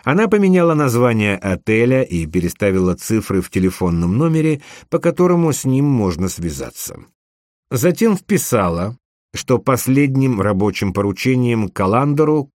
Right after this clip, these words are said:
было сдать один из обычных автомобилей в ремонтную мастерскую с целью починить сцепление, которое заедало. Она выбрала Toyota Corolla с автоматической коробкой передач,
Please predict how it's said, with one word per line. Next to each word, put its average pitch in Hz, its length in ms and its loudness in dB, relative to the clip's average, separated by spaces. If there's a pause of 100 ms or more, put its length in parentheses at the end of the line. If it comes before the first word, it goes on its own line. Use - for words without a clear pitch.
(140)
было 214 520 2
сдать 175 500 0
один 151 420 2
из 127 240 0
обычных 113 540 0
автомобилей 127 760 0
в 104 120 -2
ремонтную 101 540 0
мастерскую 143 720 0
с - 60 -10
целью 214 480 0
починить 143 580 0
сцепление, 117 800 0
которое 156 540 0
заедало. 110 960 -2 (840)
Она 104 380 0
выбрала 101 480 2
Toyota 98 540 0
Corolla 151 560 2
с - 100 -6
автоматической 110 720 -2
коробкой 90 400 -4
передач, 85 560 -6